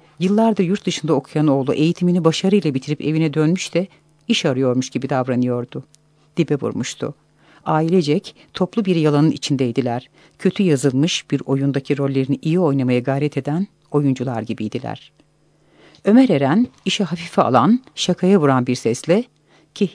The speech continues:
hiç de inandırıcı değildi, yüreğindeki keder, hayal kırıklığı, aldatılmışlık duygusu bütün ağırlığıyla çökmüştü sözcüklere. "Anladık, Nobel alacak halin yok. Hiç değilse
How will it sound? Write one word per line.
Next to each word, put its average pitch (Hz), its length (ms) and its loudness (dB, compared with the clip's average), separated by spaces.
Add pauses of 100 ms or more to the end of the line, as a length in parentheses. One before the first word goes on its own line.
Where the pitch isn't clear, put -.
hiç - 240 -6
de 139 60 2
inandırıcı 131 580 0
değildi, 127 480 -2 (460)
yüreğindeki 180 520 2
keder, 151 600 0
hayal 175 340 0
kırıklığı, 143 680 -2
aldatılmışlık 160 720 0
duygusu 131 360 -4
bütün 143 180 -4
ağırlığıyla 135 520 -2
çökmüştü - 460 -8
sözcüklere. 135 640 -4 (560)
"Anladık, 202 520 0 (280)
Nobel 208 300 6
alacak 139 320 0
halin 160 280 4
yok. 117 340 -2 (200)
Hiç - 280 2
değilse 147 460 2